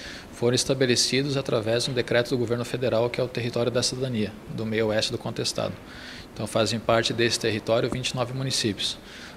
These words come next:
né, da região da amoc e da amai. No ano de dois mil e nove, a gente trabalhou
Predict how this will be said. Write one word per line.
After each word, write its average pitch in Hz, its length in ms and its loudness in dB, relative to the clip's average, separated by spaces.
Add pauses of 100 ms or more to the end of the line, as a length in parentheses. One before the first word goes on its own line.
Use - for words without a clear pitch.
(300)
né, 107 220 -4
da 107 200 4
região 107 400 0
da 110 140 6
amoc 117 500 4
e 151 80 -4
da 120 160 0
amai. 104 320 0 (640)
No 113 60 -2
ano 113 100 2
de 107 80 0
dois 110 220 6
mil 117 160 0
e 120 60 2
nove, 113 280 4
a 107 40 2
gente 110 180 -2
trabalhou 110 520 2